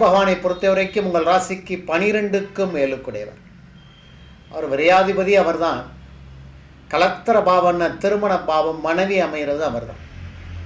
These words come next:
அப்போ மனைவி ஸ்தானம் உச்சம் பெற்றிருக்கிறனால இரண்டு வகையான நன்மைகள் நடக்கும். மார்ச் பதினஞ்சு வரைக்கும் தான் அவர் உச்சம் பெற்றிருக்கிறார். அப்புறம் மார்ச் பதினஞ்சுக்கு அப்புறம் இடப்பெயர்ச்சியாகி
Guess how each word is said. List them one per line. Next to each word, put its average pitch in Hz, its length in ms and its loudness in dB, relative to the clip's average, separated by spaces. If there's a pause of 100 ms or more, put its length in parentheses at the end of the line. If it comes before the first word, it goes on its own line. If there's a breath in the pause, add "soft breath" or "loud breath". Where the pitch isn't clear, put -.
(720)
அப்போ 175 220 2 (160)
மனைவி 269 340 4
ஸ்தானம் 220 460 2
உச்சம் 240 340 2
பெற்றிருக்கிறனால 185 680 2 (1500 soft breath)
இரண்டு 233 420 4
வகையான 214 440 2
நன்மைகள் 202 520 2
நடக்கும். 170 340 -4 (1120 loud breath)
மார்ச் 214 500 0 (120)
பதினஞ்சு 214 540 4
வரைக்கும் 196 320 2
தான் 202 120 6
அவர் 175 120 0
உச்சம் 190 280 -2
பெற்றிருக்கிறார். 175 520 0
அப்புறம் 165 280 -2
மார்ச் 196 360 -2 (220)
பதினஞ்சுக்கு 185 580 -2
அப்புறம் 185 260 4
இடப்பெயர்ச்சியாகி 175 760 0